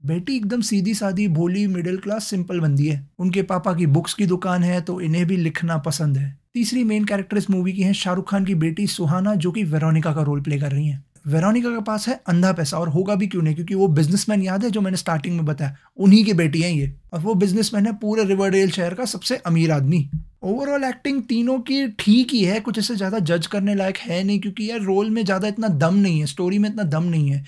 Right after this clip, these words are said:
इनफैक्ट सुहाना खान का तो ऐसा लग रहा है कि वो अपने लाइफ को कंटिन्यू ही कर रही है,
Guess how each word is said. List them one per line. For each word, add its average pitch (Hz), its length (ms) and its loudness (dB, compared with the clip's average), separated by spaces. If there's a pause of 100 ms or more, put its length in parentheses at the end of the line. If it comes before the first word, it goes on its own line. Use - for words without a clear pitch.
(100)
इनफैक्ट 208 340 0
सुहाना 214 360 0
खान 226 280 -2
का 226 80 -2
तो 233 100 -2
ऐसा 220 200 -2
लग 220 160 -2
रहा 226 80 0
है 233 60 2
कि 220 80 -2
वो 233 60 0
अपने 226 180 -2
लाइफ 196 280 2
को 254 100 -10
कंटिन्यू 202 440 4
ही 214 80 4
कर 175 160 0
रही 214 140 -2
है, 160 120 -2